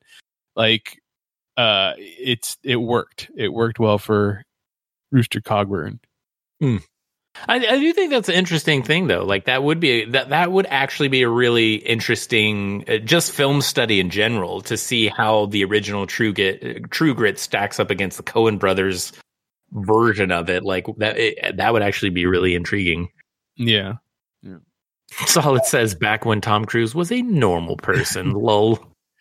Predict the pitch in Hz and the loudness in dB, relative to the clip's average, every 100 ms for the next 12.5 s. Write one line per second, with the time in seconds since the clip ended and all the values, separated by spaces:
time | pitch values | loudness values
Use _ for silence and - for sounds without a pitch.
0 | _ _ - 139 160 165 151 147 127 - | _ _ -2 2 2 2 2 2 -2 0
1 | 123 113 117 107 104 104 101 107 101 107 | -2 0 0 0 0 -4 -6 -8 -4 -2
2 | 104 - 104 104 104 - 104 107 78 120 | -2 -4 -6 -4 -4 -4 -6 -6 -6 -2
3 | 113 104 101 135 135 131 123 110 - 117 | 0 0 -4 -2 0 0 0 -2 -8 -4
4 | 120 123 120 104 107 107 - 98 101 104 | -2 -2 -2 -2 0 -2 -2 -6 -2 0
5 | 104 - - 104 101 98 - 127 101 98 | -2 -4 -4 -2 -2 -6 -8 -4 -4 -4
6 | 107 - 107 113 117 110 113 110 110 107 | -8 -6 -8 -4 -4 -2 0 2 2 0
7 | - 110 107 110 107 104 104 - 110 107 | -4 -4 -4 -4 -4 -2 -2 -4 -10 -4
8 | 110 101 101 107 98 98 - 101 98 - | -2 0 0 -4 -2 -4 -6 -10 -14 -12
9 | 95 98 - _ - - _ _ _ - | -12 -12 -20 _ -20 -20 _ _ _ 0
10 | 127 135 127 107 92 - - - 113 110 | 2 4 4 2 0 -8 -14 -4 2 4
11 | 107 104 160 127 71 67 - - _ _ | 4 2 0 -6 -8 -10 -14 -20 _ _
12 | - 143 170 - - | -2 2 2 0 -14